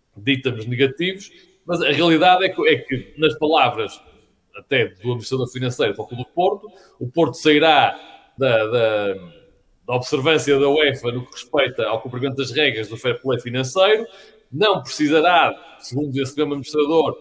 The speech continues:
de proceder a qualquer venda de, de, de jogadores sem o querer fazer, e, portanto, eu não sei como é que, como é que um, um, um projeto baseado nestes pressupostos financeiros não pode agradar ao Sérgio Conceição. É porque há aqui alguma coisa que não bate, que não bate certo.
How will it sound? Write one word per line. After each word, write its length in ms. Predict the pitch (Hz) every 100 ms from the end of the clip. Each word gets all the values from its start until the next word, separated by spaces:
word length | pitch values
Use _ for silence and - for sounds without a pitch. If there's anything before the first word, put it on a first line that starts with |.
| - - -
de 100 | 131
proceder 500 | - - 127 165 143
a 40 |
qualquer 340 | 143 139 151 123
venda 380 | 135 147 127
de, 480 | 117 123 117 123 117
de, 160 | 113 127
de 80 | -
jogadores 680 | 120 135 151 135 - -
sem 180 | - 143
o 100 | 127
querer 200 | 123 117
fazer, 440 | - 135 160 202 196 - -
e, 60 | 156
portanto, 480 | 185 180 220 220 208
eu 140 | 202
não 100 | 214
sei 260 | 202 226 220
como 200 | 208 226
é 60 |
que, 200 | 208 -
como 120 | 208
é 40 | 208
que 120 | 208
um, 260 | 190 185 185
um, 400 | 190 175 175 160
um 40 | 170
projeto 520 | 175 160 214 156 127
baseado 640 | 143 131 180 180 135 98 - - _ _ -
nestes 260 | 170 -
pressupostos 600 | - - 147 160 165 120
financeiros 680 | 156 151 151 190 190 147 - - - _
não 160 | 190 208
pode 200 | 214 208
agradar 300 | 202 202 208
ao 60 | 208
Sérgio 220 | 202 -
Conceição. 480 | 180 104 110 107 -
É 120 | 135
porque 260 | 131 -
há 60 | 131
aqui 180 | 123 156
alguma 360 | 131 127 151
coisa 320 | - 165 156 170
que 100 | 160
não 140 | 160
bate, 340 | 165 165 160
que 280 | 175 165 -
não 120 | 170
bate 240 | 165 165 165
certo. 400 | 202 165 -